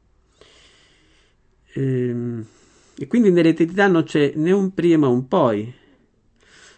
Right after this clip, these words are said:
eh, ma, eh, c'è tutta la pienezza della vita posseduta tutta insieme. Quindi Dio è, è veramente, è, è perfettamente eterno.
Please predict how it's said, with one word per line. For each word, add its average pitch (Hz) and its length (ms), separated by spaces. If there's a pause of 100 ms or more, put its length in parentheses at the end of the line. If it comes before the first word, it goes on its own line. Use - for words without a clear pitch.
(180)
eh, 127 280
ma, 123 260
eh, 123 340
c'è 143 200
tutta 247 280
la 151 120
pienezza 143 440
della 180 160
vita 120 320
posseduta 123 720 (380)
tutta 120 560
insieme. 123 500
Quindi 156 420 (460)
Dio 180 600
è, 127 180
è 127 140
veramente, 143 800
è, 120 360
è 123 120
perfettamente 127 840
eterno. 123 680